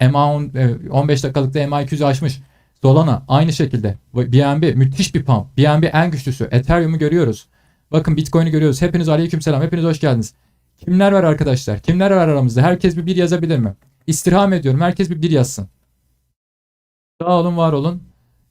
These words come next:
Sağ olun Mehmet Kaya'dan. Çok teşekkür ediyorum. Sizler de iyi misiniz? Bugün moralim bozuk yayını kapattım. Çünkü bugün yayınım internetten dolayı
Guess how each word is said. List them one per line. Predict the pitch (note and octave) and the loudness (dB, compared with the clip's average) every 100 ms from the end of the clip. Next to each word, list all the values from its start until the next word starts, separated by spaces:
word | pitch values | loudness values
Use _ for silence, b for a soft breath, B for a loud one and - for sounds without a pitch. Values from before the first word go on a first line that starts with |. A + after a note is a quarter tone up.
| - | -2
Sağ | F3 | 2
olun | E3+ C3+ | 2 2
Mehmet | C#3+ C#3+ C#3+ C3+ | 0 0 -2 2
Kaya'dan. | C3+ B2 A2+ | 4 4 2
Çok | G#2+ F3+ - | 0 -2 0
teşekkür | D#3+ D#3 C#3+ D3 | -2 0 -2 0
ediyorum. | C3 B2 | 2 0
Sizler | C#3+ D#3+ E3+ | 0 0 2
de | |
iyi | F3 | 0
misiniz? | F3 - B2 A#2+ | -2 -2 -2 -2
Bugün | E3 F3+ | -2 0
moralim | E3+ E3 E3 F#3 | 2 2 4 2
bozuk | E3 E3 F#3 | 2 0 2
yayını | D#3+ D3 | 2 2
kapattım. | C3+ C3+ C#3 C3+ F3+ | 0 0 0 0 -4
Çünkü | E3+ E3 E3 - _ _ | -4 -6 -6 -10 _ _
bugün | D3+ D#3 F3 | -4 0 0
yayınım | E3 D#3+ D#3 F3+ | 2 2 2 0
internetten | D#3+ D3 D3+ D#3 D#3 F3+ F3 | -2 2 2 2 0 -2 0
dolayı | D#3 C#3 D3 | 0 2 0